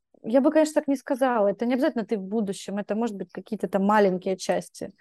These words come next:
Вот. Но, тем не менее, то есть ты понимаешь, что, м, то есть как бы тут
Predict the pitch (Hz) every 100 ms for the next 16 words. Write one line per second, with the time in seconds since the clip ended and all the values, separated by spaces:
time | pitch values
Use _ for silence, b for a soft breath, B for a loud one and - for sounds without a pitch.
0 | B B B 208 214 262 330 302 269 262
1 | 294 240 196 190 208 - 254 247 214 226
2 | 240 190 - - 202 196 196 180 175 _
3 | _ _ _ _ _ _ _ _ _ _
4 | 190 190 185 190 185 180 - _ _ b
5 | b 302 302 330 254 - 381